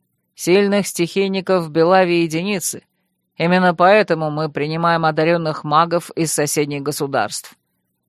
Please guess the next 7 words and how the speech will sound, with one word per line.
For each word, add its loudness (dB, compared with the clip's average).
«Одаренных 0
магов?» — -4
эхом 0
повторила -2
Марвел. -4
«Именно 2
так», — -2